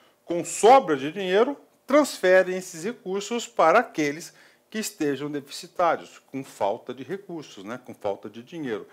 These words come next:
E aí, professor? Correto, exatamente isso, né? Isso aqui é o conceito de intermediação financeira, né? Eu acho que a questão, para ficar mais completa ainda, precisava de uma palavrinha mágica, né? E,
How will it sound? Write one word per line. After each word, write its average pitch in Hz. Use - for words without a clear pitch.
E 226
aí, 196
professor? 151
Correto, 240
exatamente 220
isso, 262
né? 160
Isso 156
aqui 160
é 233
o 226
conceito 196
de 143
intermediação 185
financeira, 190
né? 107
Eu 214
acho 214
que -
a 208
questão, 143
para 143
ficar 139
mais 156
completa 123
ainda, 135
precisava 175
de 185
uma 196
palavrinha 196
mágica, 160
né? 151
E, 123